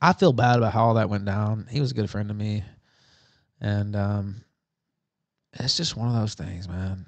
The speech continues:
I was fucked up, and I don't even remember what all I said.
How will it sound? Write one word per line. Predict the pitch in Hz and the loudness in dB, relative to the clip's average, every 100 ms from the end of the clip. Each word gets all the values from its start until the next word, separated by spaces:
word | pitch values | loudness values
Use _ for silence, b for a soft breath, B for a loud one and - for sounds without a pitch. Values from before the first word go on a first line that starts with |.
| _ | _
I | 117 | -6
was | 104 104 | -4 -4
fucked | 104 - | -8 -6
up, | 98 95 - - | -4 -4 -6 -10
and | 95 90 - _ | -10 -8 -14 _
I | 143 | -2
don't | 143 | 0
even | 120 | 0
remember | 110 110 104 | -4 -4 -4
what | 98 | -2
all | |
I | 92 | -4
said. | 95 92 95 98 | -4 -6 -6 -6